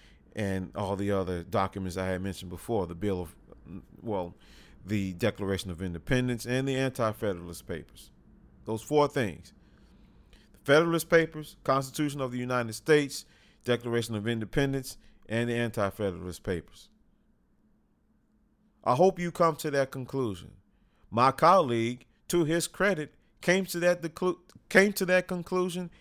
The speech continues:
and I did not even mention the Federalist Papers. I just made a point, or we made a point, stating that in order to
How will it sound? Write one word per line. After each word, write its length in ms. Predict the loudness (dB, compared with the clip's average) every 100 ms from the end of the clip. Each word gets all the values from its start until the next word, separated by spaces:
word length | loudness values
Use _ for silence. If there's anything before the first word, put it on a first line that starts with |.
| -20 -6
and 180 | 0 2
I 120 | 2
did 240 | 0 -2
not 300 | 0 0 0
even 480 | -2 -2 -2 -4 2
mention 380 | 2 2 -2 -8
the 80 | -8
Federalist 600 | -2 -2 -2 -6 -8 -4
Papers. 460 | -4 -4 -14 -20 -20 -20 -20 _ -20 _ _ _ -20 -20 -20 -20 _
I 140 | 8 8
just 240 | 6 -4
made 240 | -2 -2 -2
a 60 |
point, 340 | -2 0 0 -4 -18 -20 -20 -10
or 200 | 2 2 4
we 180 | 2
made 260 | 2 0 -2
a 60 | -6
point, 380 | -4 -2 -2 -8 -20 -20 -20 -20
stating 760 | -10 0 4 4 2 -2 -6 -12 -20 -20 -20 -20 2
that 340 | 6 6 4 -6 -20 -20 -20 -20 -20 -20 -20 _ _ _ 2
in 160 | 4
order 320 | 10 10 10
to 420 | 6 -2 -2 -4